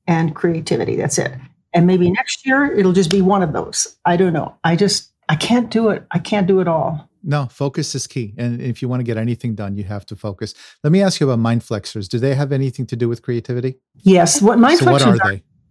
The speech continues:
Speaker 1: they're, they're little tiny, uh, exercises. Uh, I'll give you a really simple one. I mean, th-, this is not even necessarily a particularly good one. Well, I'll just take this. So I've got this little clip right here. Okay.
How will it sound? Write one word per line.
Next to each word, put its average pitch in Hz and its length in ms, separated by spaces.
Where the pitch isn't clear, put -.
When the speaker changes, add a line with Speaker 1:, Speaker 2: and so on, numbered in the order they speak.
Speaker 1:
they're, 214 280
they're 202 240
little 254 260
tiny, 220 600
uh, 160 240
exercises. 151 960
Uh, 151 320
I'll 160 140
give 160 180
you 151 100
a 143 60
really 185 280
simple 160 400
one. 135 400
I 170 60
mean, 160 440
th-, 156 160
this 165 220
is 151 160
not 156 200
even 156 260
necessarily 160 480
a 147 40
particularly 160 500
good 180 160
one. 175 100
Well, 269 120
I'll 226 140
just 202 200
take 156 180
this. - 180
So 160 140
I've 170 160
got 180 160
this 165 200
little 156 140
clip 196 300
right 165 260
here. 147 240
Okay. 170 340